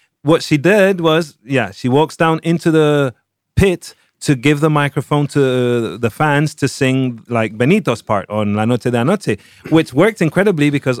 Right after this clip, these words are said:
the night I went, there was this guy who, you know, he had, like, bright pink hair. He looked like he's, he's an artist himself. Like, this guy was, like, fire, and he, he sang it to perfection, like,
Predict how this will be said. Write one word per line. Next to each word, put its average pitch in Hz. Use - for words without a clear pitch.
the 120
night 165
I 151
went, 131
there 117
was 113
this 120
guy 143
who, 113
you 143
know, 127
he 101
had, 98
like, 98
bright 110
pink 120
hair. 120
He 123
looked 208
like 143
he's, 131
he's 135
an 113
artist 113
himself. 107
Like, 95
this 120
guy 139
was, 120
like, 101
fire, 123
and 110
he, 127
he 120
sang 131
it 120
to 117
perfection, 120
like, 120